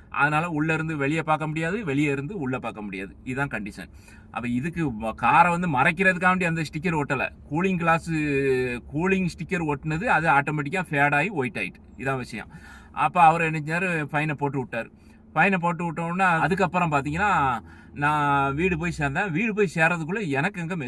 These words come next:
வந்துருச்சு. அஹ், அதாவது, "நீங்க வந்து வண்டிக்குள்ள இருந்து வெளிய பார்க்க முடியாதபடி, வெளியில இருந்து உள்ள பார்க்க முடியாதபடி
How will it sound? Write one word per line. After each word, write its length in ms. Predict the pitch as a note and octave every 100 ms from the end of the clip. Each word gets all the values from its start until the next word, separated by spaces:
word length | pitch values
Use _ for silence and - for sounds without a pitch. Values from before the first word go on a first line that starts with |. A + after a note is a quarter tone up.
| C3+
வந்துருச்சு. 600 | C#3+ A#2+ G2+ F#2+ G2 - - -
அஹ், 240 | F2 A#2+ -
அதாவது, 480 | - C3 E3 F3+ D#3+
"நீங்க 280 | E3+ E3+
வந்து 340 | D#3 D#3+ F3+ C3+
வண்டிக்குள்ள 340 | D#3+ E3+ E3
இருந்து 200 | D#3 E3+
வெளிய 220 | C#3 D#3
பார்க்க 320 | C#3+ C#3 C#3+ D3+
முடியாதபடி, 680 | C#3+ C#3+ C#3+ C#3 C3 E3+ F#3
வெளியில 480 | A#2 B2 D#3 E3
இருந்து 180 | D3+ D#3
உள்ள 200 | C3+ D3+
பார்க்க 280 | C#3+ C3+ C#3
முடியாதபடி 560 | C3+ C3+ C3+ B2+ C#3+